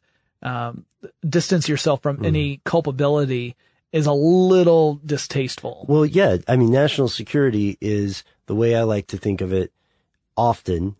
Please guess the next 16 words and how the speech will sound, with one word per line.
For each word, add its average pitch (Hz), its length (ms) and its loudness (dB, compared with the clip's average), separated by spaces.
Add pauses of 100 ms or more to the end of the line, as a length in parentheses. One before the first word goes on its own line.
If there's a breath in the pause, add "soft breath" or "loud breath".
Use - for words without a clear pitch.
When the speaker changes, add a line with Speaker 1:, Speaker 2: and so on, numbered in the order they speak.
Speaker 2:
in 95 60 -2
the 95 60 -2
post 117 300 -4
nine 101 180 0
eleven 95 300 -2
world, 92 240 -2
national 107 440 -2
security 98 460 -4
has 90 120 -4
been, 95 220 -6 (220)
become 107 400 -4
the 98 120 -2
equivalent 101 560 -4 (200 loud breath)
of 98 280 -6
hitting 101 420 -2
base 117 580 -4